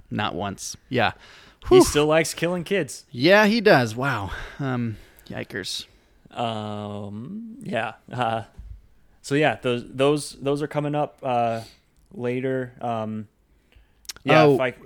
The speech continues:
Speaker 1: yeah, uh, Derek and Brock and I are also gonna do a,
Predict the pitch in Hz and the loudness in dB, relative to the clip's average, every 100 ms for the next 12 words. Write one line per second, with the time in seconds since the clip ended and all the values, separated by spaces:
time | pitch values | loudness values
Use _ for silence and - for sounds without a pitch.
0 | - 113 113 151 147 131 117 113 127 123 | -20 -18 -8 0 2 2 0 -2 -2 -2
1 | 113 135 139 160 - - 131 113 117 117 | 0 2 4 2 0 -2 -2 0 0 2
2 | 131 - 156 123 139 156 185 - 117 117 | 0 -2 -2 0 0 -2 -2 -2 0 0
3 | - 127 123 113 123 117 113 104 101 101 | -2 -4 -4 -2 -2 -2 -2 -2 -2 -4